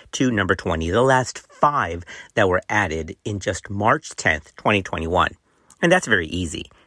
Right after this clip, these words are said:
Don't perform third trimester G B S culture in patients with G B S bacteriuria during pregnancy. Now, that sounds so straightforward. You think we know that already. But I'm telling you, I've seen patients in L and D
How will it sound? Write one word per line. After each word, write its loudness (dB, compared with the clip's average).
Don't 4
perform 2
third 4
trimester 0
G -4
B 0
S -2
culture 0
in 0
patients -2
with -2
G -2
B 2
S 2
bacteriuria 0
during 0
pregnancy. -2
Now, -6
that -10
sounds -2
so 0
straightforward. -2
You -4
think -6
we -2
know 0
that 4
already. -2
But -4
I'm 0
telling 0
you, -2
I've 2
seen 0
patients -4
in -8
L -2
and -2
D -2